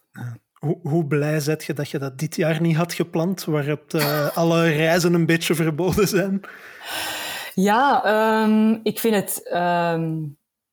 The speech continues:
Speaker 2: ja, erg natuurlijk dat, eh,
Speaker 1: Mhm.
Speaker 2: dat, dat reizen zo beperkt wordt. Ehm, omdat ik van mening ben dat als je hier voorzichtig bent en je leeft alle veiligheidsmaatregelen na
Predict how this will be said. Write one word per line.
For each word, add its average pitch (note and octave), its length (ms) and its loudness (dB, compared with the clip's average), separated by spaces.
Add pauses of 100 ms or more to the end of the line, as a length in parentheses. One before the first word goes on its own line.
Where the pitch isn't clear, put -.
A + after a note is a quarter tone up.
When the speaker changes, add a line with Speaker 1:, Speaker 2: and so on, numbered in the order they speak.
Speaker 2:
ja, - 260 -2
erg B3+ 300 2
natuurlijk D#3+ 640 -2
dat, D#3+ 260 -4
eh, D#3 140 2 (100)
Speaker 1:
Mhm. D#3 100 -4
Speaker 2:
dat, D#3+ 280 -2
dat D#3+ 140 -2
reizen F3+ 300 -2
zo E3 200 -4
beperkt F3 500 -4
wordt. - 320 -8 (500)
Ehm, E3 380 -2
omdat F#3 340 0
ik F3+ 140 -2
van E3 500 -2
mening F#3 400 0
ben E3+ 260 0
dat D#3 380 -6 (160)
als - 180 -8
je F3 60 -4
hier E3 360 0
voorzichtig E3+ 560 -4
bent D#3 500 -2
en D#3 500 -2
je E3 300 -4
leeft E3+ 380 -2
alle F3 380 0
veiligheidsmaatregelen D#3+ 1160 -2
na E3+ 380 -2